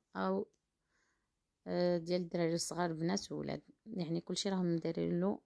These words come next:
لي بروموسيون في لوكلير. اللي قريبه له لوكلير يقدر يمشي، مرا سا كومونس من الكاتورز لو فانتسانك.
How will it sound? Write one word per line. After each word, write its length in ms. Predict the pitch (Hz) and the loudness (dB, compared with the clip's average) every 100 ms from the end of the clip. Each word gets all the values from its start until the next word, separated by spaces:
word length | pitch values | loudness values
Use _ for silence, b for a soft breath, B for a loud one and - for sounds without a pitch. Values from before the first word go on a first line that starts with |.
| _ | _
لي 100 | 170 | -6
بروموسيون 680 | 175 - 165 160 147 - 143 - | -6 -4 -4 -4 -6 -10 -12 -18
في 160 | 180 185 | -12 -4
لوكلير. 380 | 170 - 147 143 - B B B _ | -4 -4 -12 -12 -18 B B B _
اللي 100 | 190 | -4
قريبه 420 | - 175 170 165 | -4 -2 -2 -2
له 140 | 165 160 | -2 -2
لوكلير 560 | 156 - 180 196 - _ - | -2 -2 0 0 -4 _ -8
يقدر 480 | 202 247 - 175 175 | -6 -4 -6 -6 -4
يمشي، 480 | 170 - 196 226 269 b b b _ | -4 -4 -4 -6 -6 b b b _
مرا 260 | 165 165 170 | -2 -2 -2
سا 160 | - | -6
كومونس 480 | 165 170 170 170 - | -8 -4 -2 -4 -4
من 60 | 165 | -6
الكاتورز 540 | - 180 - 214 180 | -6 -6 -2 0 2
لو 160 | 180 165 | 2 2
فانتسانك. 500 | 156 156 - 139 | 0 -2 -6 -10